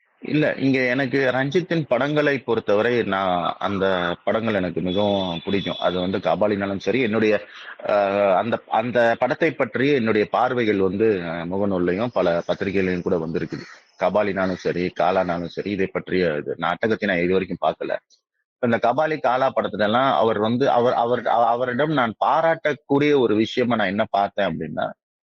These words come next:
இந்த மாமன்னன்ல செஞ்ச மாதிரி ஆதிக்க சாதி வெர்சஸ், அஹ், தலித் மக்கள்னு வெளிப்படையாக அவ-, அவர்களை வில்லனாக்கி சமூகத்துல ஒரு, ஒரு,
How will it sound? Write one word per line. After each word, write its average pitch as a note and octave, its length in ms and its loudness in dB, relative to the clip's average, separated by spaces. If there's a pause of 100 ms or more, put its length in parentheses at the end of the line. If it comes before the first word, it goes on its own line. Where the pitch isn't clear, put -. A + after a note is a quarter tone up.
(120)
இந்த A2 420 2
மாமன்னன்ல C3 680 2 (1600)
செஞ்ச A#2 360 0
மாதிரி A2+ 380 4
ஆதிக்க C#3+ 540 0
சாதி A#2 380 2
வெர்சஸ், G#2 340 0 (640)
அஹ், F#2+ 520 2
தலித் A2 340 -2
மக்கள்னு G2 640 -2
வெளிப்படையாக B2 680 2
அவ-, G#2+ 200 0 (180)
அவர்களை G#2 720 2
வில்லனாக்கி C#3 580 2 (120)
சமூகத்துல A#2 640 2
ஒரு, F2 400 0 (340)
ஒரு, G2 300 0